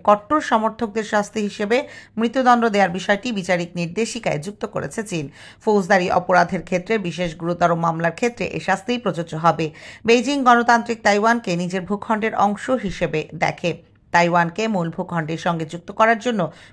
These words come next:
প্রয়োজনে শক্তি প্রয়োগের কথাও বলে আসছে বেইজিং। সম্প্রতি তাইপের ওপর চাপ বাড়িয়েছে বেইজিং।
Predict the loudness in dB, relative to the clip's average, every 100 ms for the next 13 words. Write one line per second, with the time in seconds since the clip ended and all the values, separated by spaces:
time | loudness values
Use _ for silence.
0 | 0 6 6 4 -2 -2 -6 -6 -8 -2
1 | -2 -2 0 0 2 -2 -2 -2 -2 -2
2 | -4 -2 -4 -8 -12 -16 -20 -2 2 4
3 | 2 0 2 2 4 4 4 0 2 2
4 | 4 0 0 -4 -2 -2 -4 -6